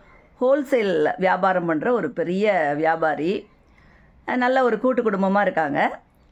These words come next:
அப்புறம் அவர் வந்து டெல்லியில ஒரு இடத்துலேருந்து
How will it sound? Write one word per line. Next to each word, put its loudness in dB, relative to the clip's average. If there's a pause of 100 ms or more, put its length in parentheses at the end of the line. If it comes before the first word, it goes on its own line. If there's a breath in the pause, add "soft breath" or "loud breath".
(180)
அப்புறம் -2 (260 loud breath)
அவர் 0
வந்து 0
டெல்லியில 0 (400 loud breath)
ஒரு -2
இடத்துலேருந்து 0